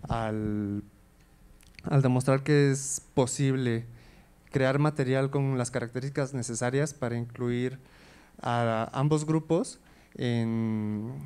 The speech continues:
en las mismas aulas y que estos no se vean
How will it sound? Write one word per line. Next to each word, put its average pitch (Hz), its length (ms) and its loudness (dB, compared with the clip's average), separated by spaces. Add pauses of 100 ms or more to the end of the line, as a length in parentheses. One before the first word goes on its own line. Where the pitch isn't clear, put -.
(260)
en 123 200 0
las 120 120 0
mismas 127 380 -2
aulas 147 560 2
y 117 720 -4
que 127 220 2
estos 139 320 0
no 135 100 0
se 131 160 -2
vean 123 420 0